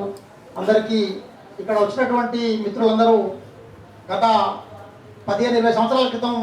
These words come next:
మనం ఉద్యమం చేసి ఎక్కడో ఒక చోట కలుసుకొని మన ఉద్యమంలో నిరంతరమైనటువంటి ముఖ పరిచయాలు వస్తున్నటువంటి నాయకులు అందరం ఇలా ఈ సమావేశానికి హాజరవడం సంతోషం. ఎందుకంటే ఒక్కొక్క నాయకుడు ఒక్కొక్క వెయ్యి మందితో సమానమైనటువంటి నాయకులు ఈ సమావేశానికి వచ్చారు.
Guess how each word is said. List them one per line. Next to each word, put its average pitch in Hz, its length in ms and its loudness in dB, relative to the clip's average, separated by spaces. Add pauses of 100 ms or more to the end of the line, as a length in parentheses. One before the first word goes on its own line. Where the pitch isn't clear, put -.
మనం 214 200 -2
ఉద్యమం 247 300 2
చేసి 226 280 0 (640)
ఎక్కడో 247 260 2
ఒక 220 160 -2
చోట 226 120 4 (100)
కలుసుకొని 226 440 0 (720)
మన 202 180 -8
ఉద్యమంలో 247 340 2
నిరంతరమైనటువంటి 233 840 0 (640)
ముఖ 202 100 -4 (100)
పరిచయాలు 233 340 2
వస్తున్నటువంటి 214 420 -2
నాయకులు 208 300 0
అందరం 208 240 0 (460)
ఇలా 196 260 2 (300)
ఈ 175 100 -8
సమావేశానికి 220 520 2
హాజరవడం 202 460 2
సంతోషం. 202 340 -2 (460)
ఎందుకంటే 233 360 -2 (760)
ఒక్కొక్క 240 260 2 (100)
నాయకుడు 254 380 4 (560)
ఒక్కొక్క 214 320 -4
వెయ్యి 233 180 4
మందితో 247 240 4 (120)
సమానమైనటువంటి 226 640 4
నాయకులు 226 240 4
ఈ 214 180 4
సమావేశానికి 202 420 4
వచ్చారు. 202 300 4